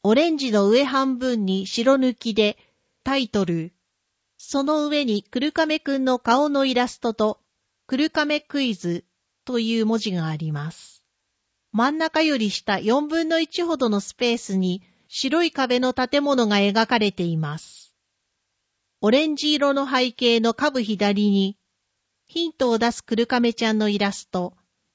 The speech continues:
右に、答えに向かう矢印と、無駄がべっち将軍のイラスト。図終わり。答えは、メタウォーターサステナブルパーク小金井。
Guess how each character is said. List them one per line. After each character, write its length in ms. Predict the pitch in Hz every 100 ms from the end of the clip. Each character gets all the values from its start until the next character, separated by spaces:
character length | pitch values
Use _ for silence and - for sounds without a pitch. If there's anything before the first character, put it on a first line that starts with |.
| _ -
右 300 | 226 220 254
に、 260 | 247 240 - _ _ _ _
答 320 | 254 311 330
え 100 | 311
に 140 | 233
向 120 | 214 208
か 220 | 226 214
う 60 |
矢 180 | 196 208
印 420 | 226 285 254 -
と、 200 | 202 185 - _ _ _
無 140 | 214
駄 120 | 220 294
が 140 | 330
べ 140 | 311
っ 40 | 240
ち 160 | 208
将 300 | 196 214 202
軍 200 | 190 190
の 120 | 185 190
イ 120 | 180
ラ 140 | 185
ス 160 | - -
ト。 280 | 170 160 - _ _ _ _ _ _ _ _ _
図 300 | 247 269 - -
終 200 | 196 190
わ 80 |
り。 320 | 185 180 170 _ _ _ _ _ _ _ _ _ _ _ _ _ _
答 360 | - 226 285 269
え 80 | 233
は、 300 | 190 185 - _ _ _ _ 214
メ 120 | 220
タ 180 | 302 311
ウ 40 |
ォ 200 | 302 294
ー 20 |
タ 240 | - 269 240
ー 60 |
サ 180 | - 233
ス 120 | -
テ 140 | 320 311
ナ 140 | 320
ブ 100 | 302
ル 140 | 320
パ 240 | - 302 294
ー 40 |
ク 200 | - 208
小 160 | 180 208
金 300 | 226 240 240
井。 340 | 208 156 156